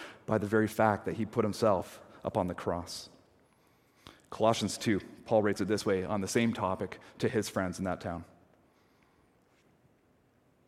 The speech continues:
Colossians two, verses eleven through fifteen. "In him, in Christ,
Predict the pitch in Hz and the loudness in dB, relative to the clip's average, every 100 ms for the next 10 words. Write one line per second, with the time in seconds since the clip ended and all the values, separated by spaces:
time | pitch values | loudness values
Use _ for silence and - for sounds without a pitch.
0 | _ _ _ _ _ _ - - _ _ | _ _ _ _ _ _ -20 -20 _ _
1 | - - 110 107 98 - 98 - - - | -10 0 2 2 -4 -4 -4 -6 -18 -20
2 | - - 98 - 95 95 - 82 92 - | -20 -6 -4 0 0 0 -4 -8 -8 -6
3 | 85 85 - _ _ _ _ _ _ _ | -10 -12 -20 _ _ _ _ _ _ _
4 | _ _ _ _ _ _ _ - 135 131 | _ _ _ _ _ _ _ 0 0 4
5 | 135 101 - - - - - 113 - 127 | 4 4 -2 -12 -20 -12 -6 -4 2 2
6 | 98 - - | 2 -2 -12